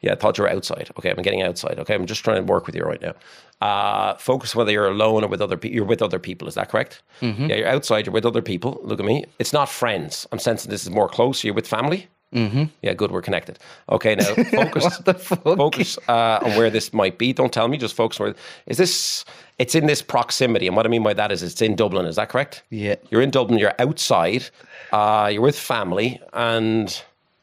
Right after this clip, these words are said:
Speaker 1: I can't smell, and you know I can't smell, but I get a distinguished s-, smell with this. Does that make sense to you?
Speaker 2: Yeah.
Speaker 1: Yeah. Okay. So s-, visualize. Turn up the controls. Okay, I'm losing you. Turn up the controls 'cause you're nervous. Okay, turn up the controls. I saw a color.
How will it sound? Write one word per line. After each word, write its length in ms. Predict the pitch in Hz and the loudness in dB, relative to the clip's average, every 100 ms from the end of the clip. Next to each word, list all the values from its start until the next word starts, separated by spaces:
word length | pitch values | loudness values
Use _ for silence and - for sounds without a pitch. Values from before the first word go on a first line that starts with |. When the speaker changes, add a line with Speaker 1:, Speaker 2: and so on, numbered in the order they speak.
| - - - - - _ _ _ _ | -14 -10 -8 -8 -12 _ _ _ _
Speaker 1:
I 40 | - | -6
can't 360 | - 190 - | -2 -2 -2
smell, 360 | - 131 98 92 | 0 2 2 2
and 80 | 110 | 4
you 60 | |
know 160 | 131 139 | 6 4
I 40 | - | 4
can't 200 | 95 85 | -2 0
smell, 260 | 110 - - - - | -4 -4 -8 -16 -6
but 100 | 120 | 0
I 40 | 123 | 2
get 120 | 143 | 2
a 60 | 127 | 0
distinguished 480 | 117 - 143 117 - | -2 0 2 0 -2
s-, 160 | - - - | -6 -8 -2
smell 280 | 139 147 | 0 2
with 140 | 98 92 | -2 -4
this. 160 | - | -8
Does 120 | - 143 | -4 -2
that 120 | 120 | 0
make 140 | 135 | 2
sense 220 | 135 139 | 0 2
to 80 | - | 2
you? 40 | 110 | 4
Speaker 2:
Yeah. 160 | 117 - - _ _ | 2 0 -10 _ _
Speaker 1:
Yeah. 260 | 113 113 127 - | 2 2 0 -4
Okay. 320 | - 120 - 107 | 2 2 4 0
So 140 | - | 0
s-, 260 | - - - | -4 -6 -6
visualize. 480 | 135 151 151 131 101 | -2 0 2 2 2
Turn 160 | 143 | 0
up 80 | 143 | 0
the 60 | - | 0
controls. 520 | 127 135 117 143 - - - | 0 4 4 2 -4 -8 -4
Okay, 160 | 107 | 0
I'm 100 | 110 | 2
losing 280 | 110 135 120 | 4 2 2
you. 140 | 104 95 | 2 2
Turn 220 | - 131 | 4 4
up 80 | 123 | 2
the 60 | |
controls 400 | 117 - 101 104 | 0 4 4 4
'cause 140 | - 95 | -2 -2
you're 80 | |
nervous. 240 | 104 104 98 | 2 2 0
Okay, 160 | 101 90 | -4 -2
turn 200 | - 113 | 0 0
up 60 | |
the 40 | - | -2
controls. 380 | 104 120 135 - - - - - | 0 2 2 -2 -16 -20 -10 -4
I 40 | |
saw 200 | 113 139 | 2 2
a 40 | 127 | 2
color. 640 | - - 139 127 120 110 | 0 2 4 4 2 0